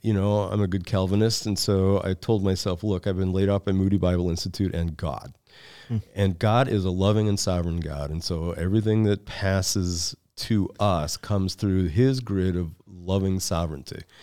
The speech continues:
Speaker 1: And so this is part of his loving design for my life. And, um, and once I, you know, I mean, I always, I always knew that. Sometimes it takes a while for it to go from the head to the heart.
Speaker 2: Right.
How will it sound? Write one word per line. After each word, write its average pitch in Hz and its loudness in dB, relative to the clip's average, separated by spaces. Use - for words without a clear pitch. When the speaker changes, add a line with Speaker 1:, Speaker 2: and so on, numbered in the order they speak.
Speaker 1:
And 92 -4
so 90 -2
this 87 -2
is 95 -4
part 90 -2
of 90 -2
his 85 -4
loving 87 -2
design 80 -6
for 78 -12
my 78 -8
life. 117 0
And, 80 0
um, 78 -2
and 90 -4
once 120 2
I, 165 6
you 120 0
know, 107 4
I 104 4
mean, 110 4
I 127 6
always, 147 4
I 131 6
always 147 6
knew 127 8
that. 117 4
Sometimes 127 0
it - -12
takes 117 -2
a 117 0
while 107 6
for 110 0
it 98 -4
to 107 0
go 101 2
from 104 -2
the 98 4
head 101 2
to 95 -4
the - -6
heart. 113 0
Speaker 2:
Right. 101 -6